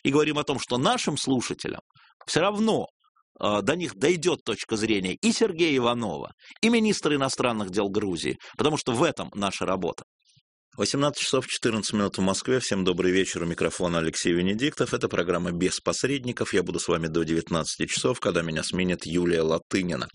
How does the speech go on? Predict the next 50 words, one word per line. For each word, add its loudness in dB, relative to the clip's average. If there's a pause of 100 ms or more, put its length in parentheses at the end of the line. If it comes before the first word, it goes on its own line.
(320)
А -2
затем 0
в -2
двадцать 0
часов -2
придет -2
время 0
программы -2 (100)
"Кейс", -2 (340)
где 0
Матвей 0
Гонопольский -2
и 2
вернувшийся -2
из 2
отпуска -2
Юлий 2
Гусман -2
будут -2 (440)
разбирать 0
с -6
вами 0
сложные 0
судебные -2
дела. 0 (480)
Прежде -2
чем -2
мы 0
пойдем 0
дальше, 0
я 2
хотел 0
бы, 0
давно 0
я 2
этого 0
не 2
делал, 2
из-за 0
войны 2
в -8
первую 4
очередь, 0
разыграть, 0
а, 2
несколько 0
книг. -2
Мне 0
кажется, 0
что, -2